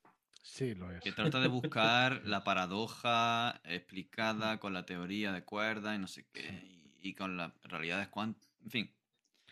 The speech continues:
Speaker 2: Que
Speaker 1: El tío durante eso, durante, pues, la obra, pues, cambia de sexo, macho, y entonces se, como, o sea,
Speaker 2: el
Speaker 1: se
Speaker 2: que quiera
Speaker 1: conoce a sí
Speaker 2: buscarle
Speaker 1: mismo.
Speaker 2: el
Speaker 1: Sí, y se
Speaker 2: entendimiento de la física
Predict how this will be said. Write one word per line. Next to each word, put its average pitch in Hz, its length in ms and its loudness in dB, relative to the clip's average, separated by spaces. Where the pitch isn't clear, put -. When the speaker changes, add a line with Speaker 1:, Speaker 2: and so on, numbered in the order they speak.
Speaker 2:
Que 104 160 4
Speaker 1:
El 110 140 -6
tío 139 160 4
durante 131 560 2
eso, 120 180 -2
durante, 107 800 -6
pues, 104 200 -12
la 110 120 -4
obra, 147 280 0
pues, 107 300 -10
cambia 117 320 -6
de 82 100 -10
sexo, - 420 -8
macho, - 260 -10
y - 20 -8
entonces 104 300 -10
se, 90 320 -10
como, 95 300 -14
o 110 100 -16
sea, 110 120 -6
Speaker 2:
el 107 80 -2
Speaker 1:
se - 40 -12
Speaker 2:
que 110 140 -4
quiera 131 240 2
Speaker 1:
conoce 147 80 4
a 139 40 2
sí - 60 -6
Speaker 2:
buscarle 120 160 2
Speaker 1:
mismo. 120 140 4
Speaker 2:
el 107 720 0
Speaker 1:
Sí, - 220 -6
y 180 40 -2
se 110 60 -4
Speaker 2:
entendimiento 107 840 0
de 104 80 2
la 92 100 2
física 120 640 -4